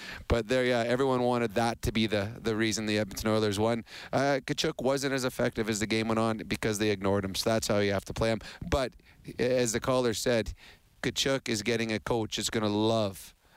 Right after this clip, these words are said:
love the way that he plays, and it's gonna give him a little more license to be what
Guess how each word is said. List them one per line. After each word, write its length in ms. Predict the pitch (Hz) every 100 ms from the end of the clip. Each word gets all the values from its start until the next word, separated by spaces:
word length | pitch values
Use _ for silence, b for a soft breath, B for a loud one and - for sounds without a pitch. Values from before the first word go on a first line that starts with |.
| b
love 560 | 117 120 123 120 113 -
the 80 | 107
way 180 | 107 104
that 100 | 95
he 100 | 101
plays, 540 | - 107 98 95 - B B B
and 160 | - 107
it's 140 | 104
gonna 200 | - 110
give 220 | 101 110 113
him 100 | 107
a 40 |
little 200 | 107 107
more 200 | 107 104
license 460 | 104 107 - 101 -
to 80 | 92
be 160 | 104
what 220 | 98 101